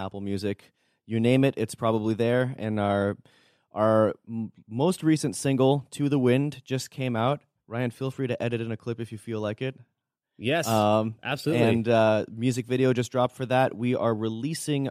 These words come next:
Speaker 1: our new album, A Fearful Wonder, on June seventh of twenty nineteen. The sh-,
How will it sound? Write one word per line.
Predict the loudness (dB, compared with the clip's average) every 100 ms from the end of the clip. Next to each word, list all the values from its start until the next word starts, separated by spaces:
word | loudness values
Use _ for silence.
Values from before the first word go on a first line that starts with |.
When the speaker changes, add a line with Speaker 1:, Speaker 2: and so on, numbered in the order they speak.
| -2
Speaker 1:
our | 0 2 2
new | 0 0 0
album, | 0 0 0 -2 -2
A | -8
Fearful | -6 -6 -4 -4
Wonder, | 0 0 0 -2 -2 -8 _ _ -8
on | -6 -6
June | -6 -4 -2 -2
seventh | -2 -2 -2 -4 -6 -10
of | -10
twenty | -8 -6
nineteen. | -4 -4 -6 -6 -4 -4 -4
The | -4
sh-, | -6